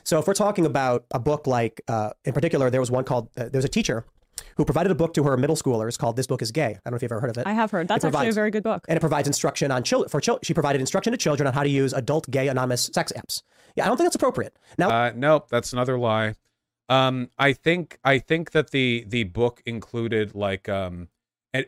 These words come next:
Speaker 3: a, a description. It said something about Grindr, and it said, like, it was something with regards to, like, protecting kids.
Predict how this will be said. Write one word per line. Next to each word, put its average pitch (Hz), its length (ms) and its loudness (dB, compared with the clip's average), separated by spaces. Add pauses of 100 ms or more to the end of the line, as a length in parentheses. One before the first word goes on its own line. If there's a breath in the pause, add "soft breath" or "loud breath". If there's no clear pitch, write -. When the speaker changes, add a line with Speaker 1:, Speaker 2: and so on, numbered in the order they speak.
Speaker 3:
a, 135 220 -2
a 120 60 -2
description. 135 920 -4
It 127 120 -4
said 170 240 0
something 165 320 -4
about 120 260 0
Grindr, 120 600 -4
and 113 120 -4
it 113 120 -6
said, 120 260 -2
like, 110 240 -2
it 131 60 -2
was 143 160 -2
something 196 320 -2
with 151 160 -2
regards 117 360 0
to, 120 60 -4
like, 110 140 -2
protecting 104 580 -6
kids. - 480 -8